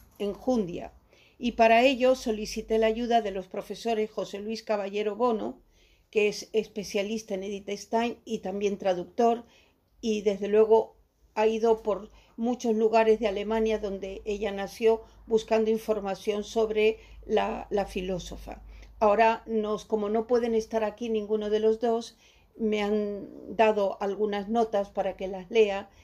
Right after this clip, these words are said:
y pidiendo disculpas, eh, el profesor está en Salamanca y la profesora está fuera de, de Cantabria, ¿no? En estos momentos. Y la profesora Aranza Suiturríos Pardo,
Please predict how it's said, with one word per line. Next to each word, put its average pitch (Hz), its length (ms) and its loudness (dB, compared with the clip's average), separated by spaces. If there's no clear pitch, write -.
y 202 420 -4
pidiendo 202 380 -2
disculpas, 202 680 -2
eh, 196 220 -8
el 196 40 -12
profesor 208 460 -8
está 214 400 0
en 214 160 2
Salamanca 208 640 0
y 202 40 -2
la 190 140 -4
profesora 190 400 -10
está 180 220 -6
fuera 190 320 -2
de, 180 240 -12
de 185 180 -6
Cantabria, 170 600 -6
¿no? 180 100 -6
En 185 120 -6
estos 190 240 -6
momentos. 165 580 -4
Y 269 160 6
la 240 140 6
profesora 240 500 2
Aranza 233 400 0
Suiturríos 226 600 -4
Pardo, 226 560 0